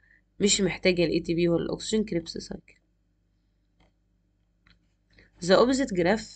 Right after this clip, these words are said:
represent the amount of C O two gas اللي طالعة من four cells، one و two C O four. في نفس الوقت، مين اللي most active؟ most active يعني إيه؟ نشيطة كتير، يعني حصل respiration كتير، يعني،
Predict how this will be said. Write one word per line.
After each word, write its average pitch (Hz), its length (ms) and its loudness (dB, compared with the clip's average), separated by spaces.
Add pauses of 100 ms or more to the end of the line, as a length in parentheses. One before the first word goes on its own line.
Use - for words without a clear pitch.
represent 160 600 0
the 165 60 -2
amount 170 420 0
of 170 60 -12
C - 200 -4
O 165 100 -2
two 180 260 -2
gas 196 300 2
اللي 160 180 -2
طالعة 185 240 2
من 156 140 0
four 170 220 -4
cells، - 280 -8
one 175 240 0
و 151 160 -2
two 165 280 -2
C - 140 -10 (240)
O 165 140 -12
four. - 140 -12 (1200)
في 190 120 -2
نفس 202 260 2
الوقت، 165 280 -2
مين 247 200 2
اللي 185 280 4
most - 220 -4
active؟ 165 240 -8
most 214 420 -2
active 202 340 -4
يعني 151 260 -2
إيه؟ 151 160 -6 (540)
نشيطة 185 440 -2
كتير، 208 420 0
يعني 160 200 -2
حصل 185 320 -4
respiration 160 580 -4
كتير، 202 720 0 (280)
يعني، 156 580 -2